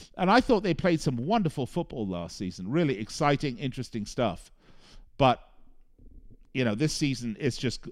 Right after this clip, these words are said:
all gone wrong. It's all gone pear-shaped. And, and this is at the Hawthorns. This is at West Brom. Uh, if we, let's take a look at their, uh, recent results together. Uh, their recent results: Sheffield lost to West Ham, lost to Chelsea, lost to City, lost to Liverpool.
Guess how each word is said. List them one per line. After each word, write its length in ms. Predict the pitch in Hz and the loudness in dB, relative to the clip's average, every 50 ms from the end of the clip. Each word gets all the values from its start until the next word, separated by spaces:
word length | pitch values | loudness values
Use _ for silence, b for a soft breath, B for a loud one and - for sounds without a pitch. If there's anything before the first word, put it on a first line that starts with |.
| - | -2
all 160 | 127 123 123 | 0 0 2
gone 240 | 113 120 113 113 113 | 2 2 2 2 2
wrong. 260 | 110 113 107 104 101 | 4 4 4 2 2
It's 140 | 107 104 - | 0 -2 -2
all 100 | 123 113 | -2 -2
gone 220 | 104 107 101 101 101 | 0 0 -2 -2 -2
pear-shaped. 640 | - 110 98 98 95 - - 98 95 90 - - | -2 0 0 0 -2 -2 -2 -2 -2 -4 -4 -6
And, 180 | 101 92 98 95 - | -6 -6 -6 -8 -6
and 200 | - 113 101 104 | -4 -4 -4 -4
this 80 | 120 123 | -4 -4
is 60 | 131 | -2
at 220 | 135 143 151 147 | 0 2 2 2
the 60 | - 151 | 0 0
Hawthorns. 440 | 151 156 143 135 - 139 135 139 127 | 2 2 2 2 0 -2 -2 -2 -2
This 140 | 123 104 117 | -4 -6 -4
is 140 | 110 104 | -2 0
at 180 | 127 127 123 - | 0 0 0 0
West 240 | 135 127 127 135 - | 0 -2 -2 -2 -2
Brom. 340 | - 135 131 127 123 127 - - B B B B B B B B B | 0 2 2 2 2 0 -4 -10 B B B B B B B B B
Uh, 240 | B - 120 120 120 120 | B -2 2 4 4 4
if 120 | 117 139 | 4 4
we, 60 | 139 | 4
let's 180 | 143 156 151 - | 4 4 4 4
take 180 | - 165 131 | 2 2 2
a 40 | 147 | 4
look 180 | 143 143 139 135 | 4 2 2 2
at 100 | 131 - | 0 0
their, 320 | - 127 123 127 123 123 | 4 4 6 6 6 6
uh, 80 | 120 120 | 4 4
recent 400 | 104 120 143 151 139 - 131 123 | 4 2 0 0 -2 -4 -4 -2
results 460 | 127 127 101 139 139 135 123 - - | -2 2 4 4 4 2 2 -2 -6
together. 420 | - 135 120 131 127 127 127 120 - b b b b | -4 0 2 2 2 2 2 0 -2 b b b b
Uh, 80 | 117 123 | 0 2
their 180 | 123 135 135 | 4 6 6
recent 300 | 131 147 147 127 123 123 | 6 4 2 2 0 -2
results: 380 | 113 117 101 139 131 127 - - | -2 0 2 2 2 2 2 -2
Sheffield 560 | - - 165 143 - - 143 139 135 131 - - b b b b | -2 0 2 2 2 2 2 2 2 0 -2 -6 b b b b
lost 300 | b 113 139 139 131 - | b 4 4 4 4 2
to 60 | - 110 | -2 -2
West 260 | 107 110 110 - - | -2 -2 -2 0 2
Ham, 260 | 156 147 143 139 131 | 4 4 4 4 2
lost 220 | 117 104 - - | 0 -2 -4 -6
to 80 | - 98 | -10 -10
Chelsea, 440 | - - 160 147 143 - - 147 131 | -4 0 0 2 2 0 -2 -2 -2
lost 220 | 117 107 98 - - | -2 -2 -2 -4 -8
to 60 | 110 | -10
City, 480 | - - - 160 139 - 147 135 135 131 - | -8 -4 -2 -2 0 0 -2 -4 -4 -6 -6
lost 240 | 107 98 - - | -8 -8 -8 -6
to 40 | - | -2
Liverpool. 600 | 107 120 135 135 127 117 - 120 127 123 120 - | 0 2 2 2 2 0 -2 -2 -2 0 -2 -4